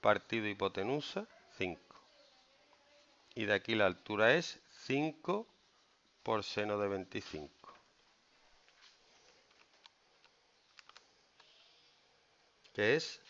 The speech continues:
dos coma once. Pues la altura a la que llega es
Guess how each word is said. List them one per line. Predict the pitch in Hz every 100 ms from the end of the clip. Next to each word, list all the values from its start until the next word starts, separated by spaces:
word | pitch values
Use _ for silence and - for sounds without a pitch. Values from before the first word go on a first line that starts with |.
| - -
dos | 113 120 117
coma | - 120 113 87
once. | 73 - - - _ _ _ _ _ _ _ _ _ - _ _ _ _ _ _ _ - - _
Pues | 104 98
la | 104
altura | 90 - 95 104
a |
la | 104
que | 101
llega | 113 135 135 165
es | 185